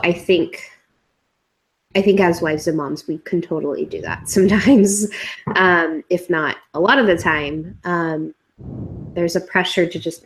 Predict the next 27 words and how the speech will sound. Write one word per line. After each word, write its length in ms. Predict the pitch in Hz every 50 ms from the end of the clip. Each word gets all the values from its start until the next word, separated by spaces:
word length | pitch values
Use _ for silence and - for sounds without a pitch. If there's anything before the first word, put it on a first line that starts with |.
| -
outwardly 480 | 175 170 - - - 180 175 160 160 156
look 260 | 156 160 160 160 - 160
a 40 |
certain 400 | - - - 165 - - 165 151
way, 400 | 151 160 160 156 143 - 151 - _ _ _ _ _ _ _ _ _ _ _ _ _ -
and 400 | 180 175 175 170 165 170 165 160
we're 80 | 180 175
not 320 | 175 175 170 170 - -
really 600 | 175 175 175 170 170 165 160 160 156 156 156 - _ _ _ _ _ _ _ _ _ _ _ _ _ _ _ _ _ _ -
concerned 640 | - - 190 180 170 175 - 190 180 175 170 165
so 140 | 170 185 165
much 280 | 165 151 - - - -
with 140 | 151 -
holiness, 580 | - 254 277 240 190 170 165 160 147 - - -
but 320 | - 170 151 - - -
what 300 | - 175 170 156 - - -
other 180 | 151 156 151
people 320 | 147 - - - - - -
think 280 | - - - - - -
of, 200 | - - 87 - - - - _ - - - _ _ _ - _ _ _ _ _ _ _ _ _ _ -
of 160 | 180 165 165
us. 380 | - - - 165 - - - -
And 180 | 165 156 156
so, 540 | - - - 156 151 156 156 151 151 151 - _ - - - - - - - - _ _ _ _ _ _ _ _ _ _ - 262
yeah, 120 | 240 180
I, 60 | 170
re-, 140 | 180 190 -